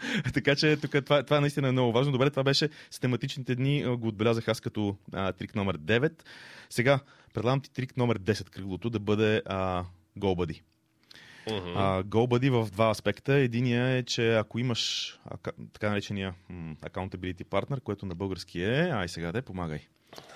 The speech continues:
Speaker 2: А,
Speaker 1: А.
Speaker 2: приятел за отчетност или нещо от този сорт.
Speaker 1: <laughs> Да. Добре, няма да го превеждаме тогава това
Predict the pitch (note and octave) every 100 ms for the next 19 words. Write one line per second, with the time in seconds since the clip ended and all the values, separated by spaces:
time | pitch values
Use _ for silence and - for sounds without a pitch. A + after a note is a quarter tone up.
0 | - - - - G2 F#2+ E2+ E2+ E2+ -
1 | - _ _ - _ _ - C3 A2+ -
2 | - - - - - - _ G#2+ G#2 -
3 | G#2 F2+ F#2 - G2+ - F2+ - E2 D#3+
4 | - - E2 D3+ B2 B2+ G2+ - - -
5 | - - A#3 A3 B2 C3 B2 C#3 A2+ G2+
6 | F#2+ E2+ E2+ E2+ E2+ F#2 F#2 F#2+ -